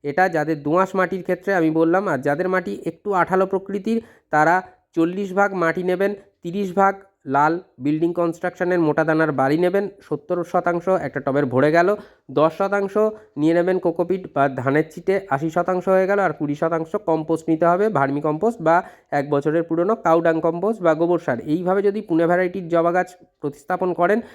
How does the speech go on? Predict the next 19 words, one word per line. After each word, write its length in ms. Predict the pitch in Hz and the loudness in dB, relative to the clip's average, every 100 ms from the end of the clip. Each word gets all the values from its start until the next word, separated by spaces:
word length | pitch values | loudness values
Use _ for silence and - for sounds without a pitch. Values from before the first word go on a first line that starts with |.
| - 135 | -20 0
দুর্দান্ত 500 | 147 156 151 175 175 | 2 2 2 2 0
রেজাল্ট 420 | 156 147 170 220 - | -2 0 0 -2 -4
কিন্তু 200 | 156 147 170 | -8 -2 -2
আপনারা 320 | 143 147 147 | 0 0 0
পাবেন, 320 | 151 147 135 117 | 2 0 0 -2
কারণ 180 | 127 143 | -4 -2
এই 140 | 156 170 | -2 2
জল 200 | 185 202 196 - _ | 2 0 -4 -20 _
অত্যধিক 520 | 151 151 - 190 208 208 _ _ _ - | -4 -4 -2 0 0 -4 _ _ _ -4
মানে 240 | 139 139 139 139 - _ - | 0 2 2 -2 -8 _ -2
আঠালো 420 | 151 151 190 190 | -2 0 0 2
মাটি 260 | 185 180 | 0 -2
বা 140 | 190 165 156 | -2 -2 2
আঁট 200 | 156 165 | 0 2
মাটি 240 | 170 165 175 | -2 -2 -4
পছন্দ 320 | 156 170 175 170 | -4 -2 0 2
করে 200 | 170 175 | 2 2
না। 100 | 214 220 _ _ | 0 -2 _ _
এই 220 | 156 185 | 0 0